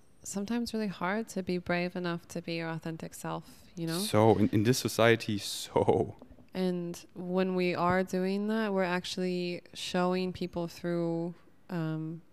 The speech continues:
Speaker 1: our vibration that we give off, like, our own connection to source energy, because we're just allowing whatever to come out to flow. And I know even for me, like, who's in person, uh, I am a very big character,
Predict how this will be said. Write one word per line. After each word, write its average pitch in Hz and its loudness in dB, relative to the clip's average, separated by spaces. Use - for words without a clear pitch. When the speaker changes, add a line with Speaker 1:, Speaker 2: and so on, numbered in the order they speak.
Speaker 1:
our 165 -2
vibration 165 0
that 180 0
we 170 -2
give 170 -2
off, 165 -4
like, 160 -4
our 170 0
own 165 0
connection 165 -6
to 165 -8
source 160 -8
energy, 160 -8
because 156 -8
we're 160 -2
just 156 -6
allowing 156 -2
whatever 165 4
to 180 -10
come 170 -2
out 160 2
to 170 -4
flow. 185 -4
And 170 0
I 170 0
know 170 2
even 180 0
for 196 -4
me, 226 0
like, 175 -4
who's 180 0
in 190 0
person, 196 0
uh, 170 2
I 175 2
am 170 4
a 165 2
very 165 2
big 160 0
character, 156 -6